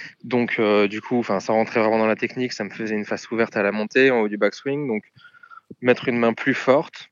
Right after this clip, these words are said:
et, euh, essayer de tirer des fades parce que j'étais en, j'étais un peu bloqué en mode draw depuis un petit moment et j'avais beaucoup de mal à... à taper des fades. Donc, euh, là, le grip est plus fort et j'essaye de faire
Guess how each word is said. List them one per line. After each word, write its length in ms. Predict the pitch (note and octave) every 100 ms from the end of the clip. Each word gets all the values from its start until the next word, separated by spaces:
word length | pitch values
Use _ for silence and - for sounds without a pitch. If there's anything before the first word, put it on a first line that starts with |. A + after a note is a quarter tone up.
| -
et, 180 | A#2 A2
euh, 400 | G#2 G#2+ G#2 G#2
essayer 240 | G2+ -
de 60 | A2
tirer 200 | - A2+
des 120 | A2
fades 240 | - A2 A2
parce 140 | -
que 100 | -
j'étais 220 | G#2+ G2+
en, 480 | G2+ G2+ F#2+ F#2+ G#2 - -
j'étais 260 | A2+ -
un 160 | G#2 G#2
peu 160 | - B2
bloqué 400 | A#2+ B2 - A2+
en 140 | G#2+
mode 260 | G#2 G2+ G2+
draw 420 | G#2+ A2 B2+ C3+ _ _ _ -
depuis 240 | A2+ -
un 80 | A2
petit 200 | G#2+ B2
moment 320 | A2+ A2 D3 _ _ _ _ _ -
et 100 | A2
j'avais 200 | G2+ G2+
beaucoup 240 | A2 -
de 60 | A2+
mal 180 | A2+
à... 300 | G#2+ F#2+ F2
à 1120 | - - - - - - _ _ - _ - -
taper 180 | A2+ A2
des 140 | G#2
fades. 280 | - F#2+ F2 - _ -
Donc, 220 | - -
euh, 760 | G2+ F#2+ F#2 F#2+ F#2 F#2 F#2 -
là, 120 | G#2
le 120 | G#2+
grip 260 | G#2+ A#2 A2
est 160 | G#2
plus 160 | - A#2+
fort 480 | - A#2 B2 C#3+ -
et 240 | - G#2+ G2+
j'essaye 300 | G2 - A2
de 80 | G2+
faire 160 | G#2